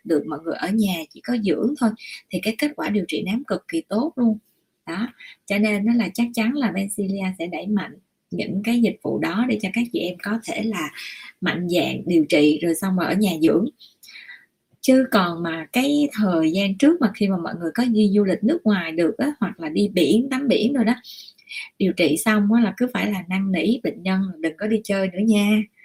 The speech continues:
Đó. Các anh chị tại Bencilia thì có điều kiện cho nên cứ mà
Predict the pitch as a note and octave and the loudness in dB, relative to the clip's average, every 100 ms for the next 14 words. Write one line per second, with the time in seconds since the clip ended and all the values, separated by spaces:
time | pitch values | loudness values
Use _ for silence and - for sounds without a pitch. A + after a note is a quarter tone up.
0 | _ _ G3+ A3+ - _ _ - - - | _ _ -10 -10 -10 _ _ -20 -18 -18
1 | - - C4+ A#3 A3+ - - - - F3 | -12 -2 2 2 2 2 0 0 -2 -2
2 | G3 G#3+ G3+ G3 F#3+ E3 A#3 G#3+ E3+ F3 | -2 0 0 0 -2 -2 2 2 2 0
3 | F3+ D#3 F#3+ F#3+ F#3+ F#3+ A#3 C4+ G#3 F3+ | 0 0 -4 -2 -2 0 0 2 -2 -4